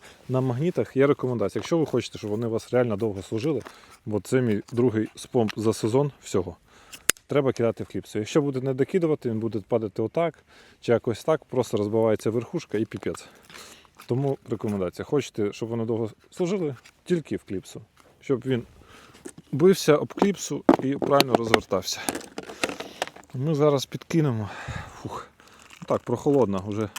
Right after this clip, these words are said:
за літом сумуєш. Ну, гла-, головне, знаєте, головна місія завжди уйти від нуля, що ми успішно і зробили. Ну, я думаю, це не остання рибка, вона нам ще подарує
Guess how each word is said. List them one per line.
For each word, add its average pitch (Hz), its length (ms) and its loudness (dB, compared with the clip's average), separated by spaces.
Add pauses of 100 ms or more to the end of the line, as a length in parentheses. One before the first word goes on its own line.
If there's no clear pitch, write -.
(760)
за 117 220 -2
літом 113 360 0 (260)
сумуєш. 127 640 -4 (3000)
Ну, 160 280 -8
гла-, 117 360 -4
головне, 165 360 4
знаєте, 123 460 0
головна 131 380 0
місія 147 340 0
завжди 110 320 0 (680)
уйти 123 280 -2
від 120 180 0
нуля, 95 360 -2
що - 120 -10
ми 120 180 -8 (200)
успішно 117 480 -8
і 107 40 -6
зробили. 98 420 -4 (1000)
Ну, 120 100 -6
я 135 60 -2
думаю, 131 240 -4
це 123 140 -8
не 123 80 -4
остання 92 400 -8
рибка, 113 340 -8
вона 104 160 -6
нам 95 200 -8
ще - 160 -6
подарує 113 500 -2